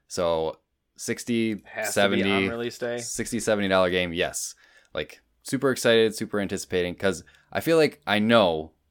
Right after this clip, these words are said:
Speaker 1: the three of us don't typically buy sixty, seventy dollar games when they come out on release day. I mean, I used to,
Speaker 2: No.
Speaker 1: if I was, like, super excited for a game, if I was anticipating it all year, like, I have to play it,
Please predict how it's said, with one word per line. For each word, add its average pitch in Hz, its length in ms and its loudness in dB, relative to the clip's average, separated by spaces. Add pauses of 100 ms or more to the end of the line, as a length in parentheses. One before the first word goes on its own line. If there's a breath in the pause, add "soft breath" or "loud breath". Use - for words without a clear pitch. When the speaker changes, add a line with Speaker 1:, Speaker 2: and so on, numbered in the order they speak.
Speaker 1:
the 95 100 -10
three 131 220 2
of 110 100 4
us 98 320 2 (340)
don't 92 400 0
typically 92 400 -8
buy 80 520 0 (640)
sixty, 92 320 -8
seventy 80 340 -4
dollar 76 240 -4
games 71 480 -12 (400)
when 95 200 -2
they 85 120 -4
come 82 220 -6
out 55 180 -14 (400)
on 87 120 -6
release 78 260 -8
day. - 260 -12
I 98 60 -6
mean, 101 140 -2
I 113 140 2
used 143 300 2
to, 135 240 0
Speaker 2:
No. 110 200 -14 (100)
Speaker 1:
if - 120 -2
I 110 100 8
was, 104 160 2
like, 90 160 -2
super 127 360 -2
excited 113 400 2
for 101 160 2
a 92 60 2
game, 90 460 -2 (360)
if - 80 -8
I 82 80 0
was 85 240 -6 (380)
anticipating 95 640 -2
it 92 220 -2 (340)
all 92 220 4
year, 85 260 0
like, 78 160 -6
I 73 100 -6
have 78 200 -6
to 80 60 -14
play 87 280 0
it, 82 160 -6